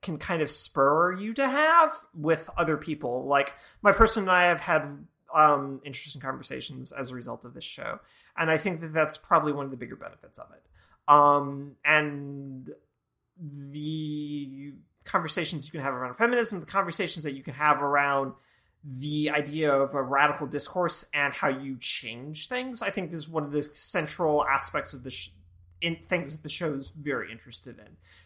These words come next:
and generally dramatizes fairly well. And the degree to which maybe allies that appear allies aren't, talking to you, Kitty, <laughs> and, um,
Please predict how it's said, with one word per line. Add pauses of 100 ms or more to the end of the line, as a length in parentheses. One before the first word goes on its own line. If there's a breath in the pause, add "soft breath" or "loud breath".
(160 soft breath)
and
generally
dramatizes
fairly
well. (160)
And
the
degree
to
which (340)
maybe
allies
that
appear
allies
aren't, (760 loud breath)
talking
to
you,
Kitty, (200 loud breath)
<laughs>
and,
um,